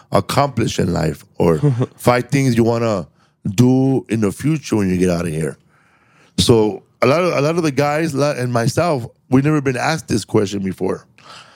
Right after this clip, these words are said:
Speaker 1: So we're writing down, like, you know, like, so, some of men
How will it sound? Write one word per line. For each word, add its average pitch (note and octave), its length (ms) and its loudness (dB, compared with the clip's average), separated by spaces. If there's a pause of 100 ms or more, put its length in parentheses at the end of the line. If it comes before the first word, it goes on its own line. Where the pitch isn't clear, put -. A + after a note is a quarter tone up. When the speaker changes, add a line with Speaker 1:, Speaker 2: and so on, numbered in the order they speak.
(300)
Speaker 1:
So C3 180 4
we're A#2+ 100 4
writing C3+ 320 0
down, C3 260 0
like, A2+ 280 -2 (1500)
you C#3 60 8
know, D#3 120 4
like, D3+ 140 2
so, - 200 -4
some G#3 240 -2
of G3+ 80 2
men F#3 420 0